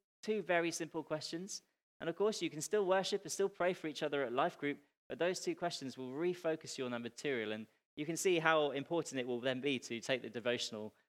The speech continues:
and read it or listen to it, um, which is here. And they're on the table at the back. That's the third one. There's fifty days in here, and we're gonna take a verse,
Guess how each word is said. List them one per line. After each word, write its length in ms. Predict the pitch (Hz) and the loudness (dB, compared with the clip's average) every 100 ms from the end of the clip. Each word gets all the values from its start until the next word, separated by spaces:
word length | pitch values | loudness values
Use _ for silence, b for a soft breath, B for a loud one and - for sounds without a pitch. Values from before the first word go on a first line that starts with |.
| _ | _
and 140 | 107 113 | -8 0
read 220 | 143 135 | 2 2
it 140 | 139 | 0
or 140 | 107 110 | 0 -4
listen 260 | 139 131 | -4 -6
to 120 | 120 113 | -4 -4
it, 200 | 104 b b _ | -4 b b _
um, 360 | 123 120 117 110 | 0 0 0 -4
which 180 | 139 143 | -4 -4
is 140 | - | -4
here. 340 | 196 170 95 - - | 2 2 2 -14 -8
And 160 | 127 | -2
they're 100 | 131 | 2
on 80 | 160 | 4
the 60 | 175 | 2
table 320 | 196 175 160 | 2 2 0
at 80 | 123 | -4
the 60 | |
back. 420 | 120 170 233 - - - | 2 2 2 -4 -20 -10
That's 140 | 139 | -10
the 80 | 135 | -8
third 320 | - 143 135 | 2 4 4
one. 220 | 127 135 - _ _ - | 2 2 -2 _ _ -4
There's 180 | 156 - | -2 2
fifty 300 | 233 233 202 | 2 2 0
days 440 | 160 151 165 160 | 4 4 4 0
in 200 | - 143 | -4 -2
here, 340 | 143 143 165 | 0 2 2
and 120 | 160 147 | 0 -2
we're 60 | |
gonna 140 | 151 147 | 0 0
take 260 | 160 143 | -2 -2
a 60 | 135 | 0
verse, 460 | 147 156 156 - | 4 4 2 -4